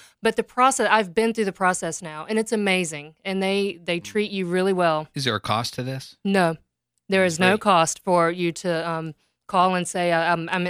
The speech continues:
Speaker 1: interested in being a living donor." You come in, you meet with a social worker, an advocate, and they talk to you. And it's all about you.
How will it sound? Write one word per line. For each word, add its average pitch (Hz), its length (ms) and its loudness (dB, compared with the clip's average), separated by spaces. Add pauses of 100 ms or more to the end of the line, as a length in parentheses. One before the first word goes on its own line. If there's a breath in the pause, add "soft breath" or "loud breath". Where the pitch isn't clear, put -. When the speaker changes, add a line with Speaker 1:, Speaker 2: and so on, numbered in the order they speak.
(120)
Speaker 1:
interested 214 340 -2
in 190 80 0
being 185 180 0
a 175 60 -2
living 170 220 -2
donor." 185 300 0
You 170 180 -8
come 170 240 -4
in, 202 200 -2
you 175 80 -2
meet 170 180 -2
with 170 280 -6
a 165 220 -2
social 185 320 -4
worker, 196 280 -2
an 170 60 -4
advocate, 180 500 -4
and 175 160 -4
they 170 120 -4
talk 180 280 0
to 196 120 -6
you. 190 180 0 (300 soft breath)
And 175 240 -4
it's 190 200 -6 (140)
all 190 380 2
about 170 460 0 (120)
you. 180 420 -6